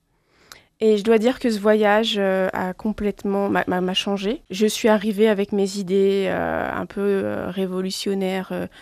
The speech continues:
euh, quoi, mes idées toutes faites, ce qu'on pouvait avoir à l'époque sur la Colombie et les conflits armés ou en Colombie. Et je suis revenue donc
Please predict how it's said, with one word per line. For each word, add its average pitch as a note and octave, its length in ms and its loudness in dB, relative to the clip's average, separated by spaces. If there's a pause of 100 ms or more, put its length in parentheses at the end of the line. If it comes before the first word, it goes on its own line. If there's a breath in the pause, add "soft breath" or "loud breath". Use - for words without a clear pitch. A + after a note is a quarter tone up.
(340 loud breath)
euh, F3+ 720 -2
quoi, G3 100 0
mes G#3 140 2
idées G3 160 0
toutes - 180 -6
faites, A#3 200 2
ce - 60 -6
qu'on G#3+ 160 -4
pouvait G3 420 0
avoir G3+ 640 0
à F#3 80 -2
l'époque G#3 580 -2
sur G3+ 220 -6
la G3 100 -2
Colombie G#3 720 -4
et F#3+ 100 -2
les F3+ 140 -4
conflits G3+ 520 -8
armés F#3+ 320 -4
ou F#3 120 -6
en F3+ 140 -6
Colombie. G#3 540 0 (760 loud breath)
Et G3 60 -6
je F#3+ 60 -6
suis - 160 -4
revenue G#3 420 2
donc G#3 140 0